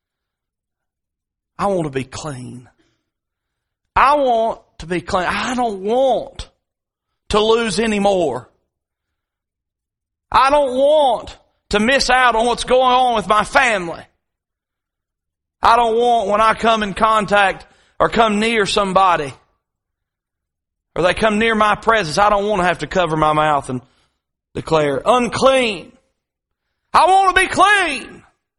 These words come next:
I want to be whole." You know what the man said? "There may be other lepers that are gonna stay in the colony,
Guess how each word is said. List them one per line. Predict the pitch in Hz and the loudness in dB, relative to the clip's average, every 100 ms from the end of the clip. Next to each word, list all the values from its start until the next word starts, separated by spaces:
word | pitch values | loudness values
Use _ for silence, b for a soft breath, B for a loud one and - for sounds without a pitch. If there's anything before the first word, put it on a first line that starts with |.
| _ _ _ _ _ _ | _ _ _ _ _ _
I | 208 | -2
want | 254 233 | 0 0
to | 202 | 0
be | 185 | 0
whole." | 214 214 160 131 - _ _ _ _ _ _ _ _ _ _ _ _ _ _ - | 2 2 0 -6 -14 _ _ _ _ _ _ _ _ _ _ _ _ _ _ -8
You | 170 | -4
know | 190 | -4
what | 170 | -4
the | |
man | 175 180 175 | -4 -2 -4
said? | - 185 185 180 165 _ _ _ _ _ _ _ _ _ _ _ | -4 -2 -2 -6 -10 _ _ _ _ _ _ _ _ _ _ _
"There | 170 | 0
may | 220 | 0
be | 208 190 | 0 0
other | 208 196 | 0 0
lepers | 180 170 175 175 175 143 | 0 0 0 -2 -6 -4
that | 151 | -2
are | 147 | -2
gonna | 160 147 | -2 -4
stay | - 175 175 | -2 -2 0
in | 156 | -4
the | 135 | -4
colony, | - 180 139 123 107 110 | 0 2 0 -4 -10 -16